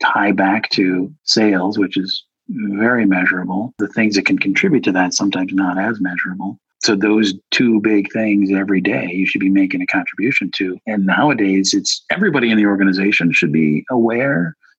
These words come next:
They don't have to be knowledgeable down to the bones of every detail, but they should at least be aware that they're building a brand 'cause they're more than likely interacting with customers in some way and need to know the brand that they're building in a more intimate way, which is a challenge for sure.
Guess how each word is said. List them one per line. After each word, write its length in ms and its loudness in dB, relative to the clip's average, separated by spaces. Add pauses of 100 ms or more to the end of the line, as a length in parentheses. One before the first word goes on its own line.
They 60 -4
don't 120 2
have 140 0
to 80 -2
be 120 2
knowledgeable 640 2
down 280 2
to 60 -4
the 100 -4
bones 500 2
of 120 -4
every 220 -2
detail, 460 0
but 140 -8
they 80 -4
should 160 -4
at 40 -10
least 160 -4
be 80 -2
aware 300 -2
that 80 -4
they're 260 -16
building 260 -12
a 140 -4
brand 180 0
'cause 260 -8
they're 120 -4 (480)
more 180 2
than 120 2
likely 400 2
interacting 540 2
with 120 0
customers 440 0
in 80 -4
some 280 -4
way 260 -4 (580)
and 120 2
need 200 4
to 60 2
know 260 4
the 80 0
brand 280 0
that 100 -8
they're 100 -6
building 460 -4 (240)
in 120 -4
a 40 0
more 420 2 (300)
intimate 400 0
way, 540 -2
which 260 0
is 120 2
a 60 2
challenge 460 -2
for 140 -6
sure. 420 -4